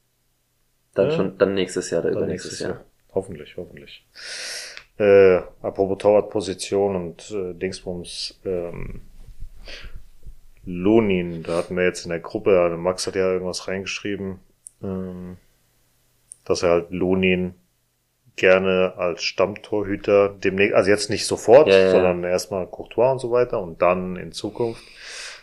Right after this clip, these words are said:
Speaker 2: Leon meinte ja, jetzt wird wahrscheinlich ein Top-Club, äh,
Speaker 1: Safe.
Speaker 2: anklobbe und da stellt sich halt jetzt die Frage, ihn lassen und irgendwann drauf aufbauen oder verkaufen?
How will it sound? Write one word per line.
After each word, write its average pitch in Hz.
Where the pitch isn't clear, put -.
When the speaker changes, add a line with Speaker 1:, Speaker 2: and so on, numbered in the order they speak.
Speaker 2:
Leon 98
meinte 92
ja, 92
jetzt -
wird -
wahrscheinlich 85
ein 87
Top-Club, -
äh, 113
Speaker 1:
Safe. 90
Speaker 2:
anklobbe 113
und 101
da 107
stellt 101
sich 101
halt 95
jetzt 92
die 92
Frage, 90
ihn 110
lassen 123
und 107
irgendwann 107
drauf -
aufbauen 143
oder 151
verkaufen? 101